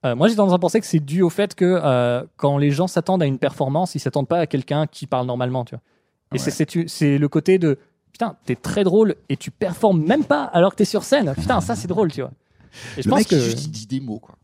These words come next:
Speaker 1: Ouais, il dit des mots et
Speaker 2: Ouais,
Speaker 1: c'est
Speaker 2: ça
Speaker 1: drôle.
Speaker 2: sort.
Speaker 1: C'est vraiment intelligent, tu vois. Et, euh, mais je pense, je pense que ça, ouais, en fonction des publics, euh,
Speaker 2: Ouais.
Speaker 1: t'as des publics qui s'attendent à différentes choses, quoi.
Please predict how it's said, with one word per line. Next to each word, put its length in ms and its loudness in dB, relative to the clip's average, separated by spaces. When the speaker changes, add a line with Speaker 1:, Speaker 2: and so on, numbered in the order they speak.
Speaker 1:
Ouais, 80 -10
il 40 -8
dit 140 -4
des 140 4
mots 100 2
et 40 2
Speaker 2:
Ouais, 40 4
Speaker 1:
c'est 160 -2
Speaker 2:
ça 80 0
Speaker 1:
drôle. 160 2
Speaker 2:
sort. 240 -4
Speaker 1:
C'est 220 -6
vraiment 320 4
intelligent, 500 2
tu 120 -10
vois. 80 -12
Et, 140 -2
euh, 180 -2
mais 120 -2
je 40 -4
pense, 160 2
je 60 -6
pense 140 -2
que 100 0
ça, 360 4
ouais, 200 2
en 80 0
fonction 260 -6
des 140 -2
publics, 460 -6
euh, 320 0
Speaker 2:
Ouais. 80 -10
Speaker 1:
t'as 80 -4
des 100 -4
publics 300 -6
qui 100 -12
s'attendent 340 -4
à 60 -2
différentes 320 -8
choses, 200 -10
quoi. 140 -16